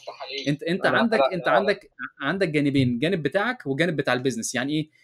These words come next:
Speaker 2: اللي أنت، إيه اللي أنت محتاجه في الtechnical؟ اللي أنت محتاجه في الtechnical debuggable، حلو، و-، و-، و-، وdecent، آآ، مثلًا decent crash reports، فاهم إزاي؟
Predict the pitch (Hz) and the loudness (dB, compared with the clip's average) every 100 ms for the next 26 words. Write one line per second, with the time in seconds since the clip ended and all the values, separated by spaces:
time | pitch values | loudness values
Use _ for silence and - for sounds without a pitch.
0 | _ 131 151 226 196 214 220 226 185 160 | _ -2 0 0 2 2 4 2 0 0
1 | 196 190 165 - 156 147 131 175 180 143 | -2 -2 -2 -4 -4 -4 -2 -2 -2 0
2 | 196 190 160 214 247 254 247 156 139 143 | 0 0 0 0 2 2 0 -2 -2 2
3 | 185 196 254 240 - 240 - _ - - | 4 4 4 2 2 0 -4 _ -18 -2
4 | 131 135 135 135 131 139 135 135 143 139 | 2 6 6 6 6 6 4 4 2 2
5 | 131 220 226 214 196 - _ _ 135 131 | 2 2 2 0 -2 -10 _ _ 0 2
6 | 123 120 156 190 175 143 131 190 165 147 | 2 0 0 2 0 0 0 -2 0 0
7 | 131 156 170 147 131 120 - - _ _ | 2 2 2 0 0 -2 -4 -16 _ _
8 | - - - - _ - 147 156 135 165 | -20 -20 -20 -20 _ -2 2 2 4 2